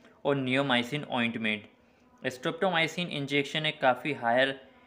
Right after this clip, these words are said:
एंटीबायोटिक इंजेक्शन है और बहुत से सीरियस बैक्टीरियल इन्फेक्शन ट्रीटमेंट में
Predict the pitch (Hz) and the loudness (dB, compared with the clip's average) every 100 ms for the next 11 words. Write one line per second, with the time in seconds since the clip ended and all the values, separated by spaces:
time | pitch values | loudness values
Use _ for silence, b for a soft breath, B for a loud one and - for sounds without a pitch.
0 | b - 123 123 139 127 139 160 143 127 | b 0 0 0 4 4 4 -2 -2 0
1 | 139 139 156 156 156 131 123 135 135 160 | 0 0 -2 0 0 0 -2 -4 -4 -8
2 | 143 135 131 143 120 123 - 127 143 123 | -4 -2 2 0 0 -4 0 2 2 0
3 | 113 123 151 143 127 123 120 117 135 | -2 -4 -4 -4 -4 -4 -2 -2 -2